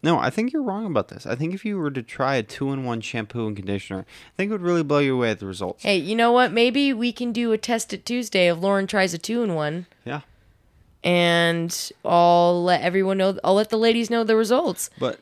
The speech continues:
Speaker 1: n-
Speaker 2: Start doing two-in-ones.
Speaker 1: No kizzy, though.
Speaker 2: Or spit on them still.
Speaker 1: I do a separate one.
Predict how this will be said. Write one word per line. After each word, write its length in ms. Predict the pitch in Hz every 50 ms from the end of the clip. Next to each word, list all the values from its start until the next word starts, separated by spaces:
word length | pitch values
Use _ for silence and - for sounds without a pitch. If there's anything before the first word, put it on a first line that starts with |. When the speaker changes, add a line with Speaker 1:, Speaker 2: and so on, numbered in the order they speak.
| _
Speaker 1:
n- 60 | -
Speaker 2:
Start 400 | - 233 - 247 226 233 233 220
doing 260 | - 247 247 247 247 247
two-in-ones. 640 | - - 254 226 214 196 175 160 151 139 131 - -
Speaker 1:
No 220 | 113 113 120 135
kizzy, 340 | 135 - - 175 170 170 156
though. 180 | 120 202 202 220
Speaker 2:
Or 300 | 226 226 220 220 214 208 208
spit 340 | - - - - - 240 214
on 160 | 208 185 175 165
them 140 | 156 151
still. 200 | 147 - - 139
Speaker 1:
I 120 | 127 113 127
do 240 | 135 139 165 170 160
a 80 | 147 131
separate 400 | - - 147 143 - 147 139 127
one. 340 | 117 104 95 92 90 95